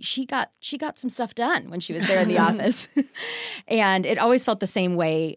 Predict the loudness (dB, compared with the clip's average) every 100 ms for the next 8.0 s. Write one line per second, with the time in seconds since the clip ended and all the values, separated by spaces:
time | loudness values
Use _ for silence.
0 | -10 -6 -2 -2 -2 -2 -4 -4 -8 -6
1 | -6 -4 -4 -4 -6 -12 -10 0 2 4
2 | 2 0 0 0 0 -6 _ -20 -20 _
3 | -2 0 0 0 -2 -6 -8 _ -14 -12
4 | -12 -8 -4 -2 0 0 0 0 0 0
5 | 0 -2 -2 -2 -4 -4 -6 -6 -2 -2
6 | -4 -4 -4 -4 -4 -6 -6 -6 -8 -8
7 | -6 -4 -4 -6 -10 -8 -8 -8 -6 -8